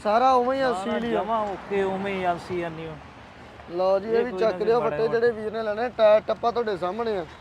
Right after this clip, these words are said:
Speaker 2: ਹਾਂ, ਹਾਂ, ਬਿਲਕੁਲ।
Speaker 1: ਟਾਇਰ ਟੂਰ ਵਧੀਆ ਦੇ ਅੱਸੀ ਪੈਸੇ ਹੈਗੇ ਆ, ਹਨਾ ਵੀਰੇ?
Speaker 2: ਜਿਹੜੇ ਬਵੰਜਾ ਦਸ ਦੇ ਸ਼ੌਕੀਨ ਆ ਬੰਦੇ,
Speaker 1: ਬਹੁਤ
Speaker 2: ਜਿਹੜੇ ਜੌਨ
Speaker 1: ਸ਼ੌਕੀਨ ਆ,
Speaker 2: ਡੀਅਰ
Speaker 1: ਬਵੰਜਾ ਦਸ ਦੇ ਸ਼ੌਕੀਨ
Speaker 2: ਹਾਂ।
Speaker 1: ਬਹੁਤ ਆ ਵੀਰ। ਤੇ ਵੀਰਾਂ ਦੇ ਨੰਬਰ ਮੈਂ ਦਊਂਗਾ ਡਿਸਪਲੇ ਤੇ। ਇੱਕ ਚੀਜ਼ ਹੋਰ ਤੁਹਾਨੂੰ ਮੈਂ ਅੱਜ ਕਿਹਾ ਸੀ, ਗੱਡੀ ਵੀ ਦੇਵਾਂਗੇ।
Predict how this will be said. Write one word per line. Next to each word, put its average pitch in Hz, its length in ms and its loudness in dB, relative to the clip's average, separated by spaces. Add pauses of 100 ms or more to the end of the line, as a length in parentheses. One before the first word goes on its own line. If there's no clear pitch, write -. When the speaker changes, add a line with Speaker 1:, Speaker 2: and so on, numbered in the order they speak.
Speaker 2:
ਹਾਂ, 143 200 -6
ਹਾਂ, 131 340 -10
ਬਿਲਕੁਲ। 151 380 -10
Speaker 1:
ਟਾਇਰ 196 280 6
ਟੂਰ 233 180 2
ਵਧੀਆ 220 300 2
ਦੇ 240 120 6
ਅੱਸੀ 220 240 -2
ਪੈਸੇ 214 360 2
ਹੈਗੇ 185 300 4
ਆ, 151 80 0 (640)
ਹਨਾ 262 180 6
ਵੀਰੇ? 247 220 6
Speaker 2:
ਜਿਹੜੇ 196 200 -2
ਬਵੰਜਾ 185 400 0
ਦਸ 196 240 2
ਦੇ 196 120 -4
ਸ਼ੌਕੀਨ 180 380 -8
ਆ 180 40 -4
ਬੰਦੇ, 180 440 -6 (200)
Speaker 1:
ਬਹੁਤ 240 280 4
Speaker 2:
ਜਿਹੜੇ 160 120 -2
ਜੌਨ 156 120 4
Speaker 1:
ਸ਼ੌਕੀਨ 202 140 2
ਆ, - 40 4
Speaker 2:
ਡੀਅਰ - 100 2
Speaker 1:
ਬਵੰਜਾ 233 320 4
ਦਸ 165 180 4
ਦੇ 233 100 6
ਸ਼ੌਕੀਨ 214 260 -2
Speaker 2:
ਹਾਂ। 214 80 2
Speaker 1:
ਬਹੁਤ 196 320 4
ਆ 202 80 8
ਵੀਰ। 165 240 0 (640)
ਤੇ 208 80 0
ਵੀਰਾਂ 240 280 4
ਦੇ 269 80 8
ਨੰਬਰ 247 280 2
ਮੈਂ 262 120 4
ਦਊਂਗਾ 277 340 4
ਡਿਸਪਲੇ 247 380 0
ਤੇ। 208 120 4
ਇੱਕ 196 220 0
ਚੀਜ਼ 285 160 0
ਹੋਰ 254 160 6
ਤੁਹਾਨੂੰ 262 280 0
ਮੈਂ 240 100 4
ਅੱਜ 226 120 2
ਕਿਹਾ 247 240 2
ਸੀ, 285 80 2
ਗੱਡੀ 220 320 -2
ਵੀ 269 80 -4
ਦੇਵਾਂਗੇ। 170 320 0